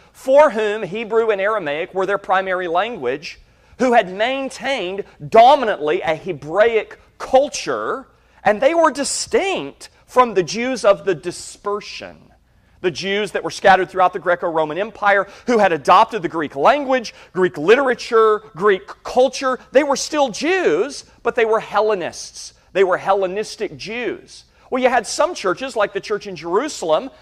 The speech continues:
that was dominated by Hebraic Jewish Christians. You had other churches for example, the church in Antioch, that was predominantly Hellenistic Jewish Christians.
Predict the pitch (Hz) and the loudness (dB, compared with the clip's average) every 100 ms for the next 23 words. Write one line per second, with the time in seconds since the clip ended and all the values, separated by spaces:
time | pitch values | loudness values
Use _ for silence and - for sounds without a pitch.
0 | _ 185 196 214 214 - - 135 202 262 | _ 2 4 4 2 -2 -18 4 8 8
1 | 320 196 143 147 208 160 156 143 160 170 | 8 4 0 0 -2 2 4 6 4 -2
2 | - 214 165 151 180 269 226 127 - - | -4 -2 -2 -2 2 2 4 0 -2 -8
3 | _ 127 175 190 185 - 247 277 - 165 | _ -12 -6 -4 -6 -10 -12 -12 -8 -8
4 | - _ _ 202 254 233 - - 240 294 | -8 _ _ -2 2 0 0 2 2 4
5 | 381 359 - - 196 175 151 143 320 - | -2 -4 -8 -2 0 0 -2 -4 -4 -10
6 | - _ _ _ 165 143 147 123 165 147 | -20 _ _ _ 0 0 -2 -6 -6 -8
7 | 165 151 131 185 262 160 123 165 - - | -10 -10 -8 -8 -6 0 0 0 -10 -4
8 | 202 208 208 143 _ _ _ - 214 139 | -2 0 0 -2 _ _ _ 4 4 6
9 | 185 320 370 220 - 135 143 208 _ - | 8 8 8 6 0 0 0 -2 _ 0
10 | 214 214 208 294 - - 160 160 _ _ | 2 2 -2 -6 -6 -4 -4 -4 _ _
11 | 131 143 139 185 - - _ - 381 - | -10 -4 -4 -4 -8 -16 _ -4 -2 -2
12 | - 208 113 - - | -4 -6 -6 -12 -20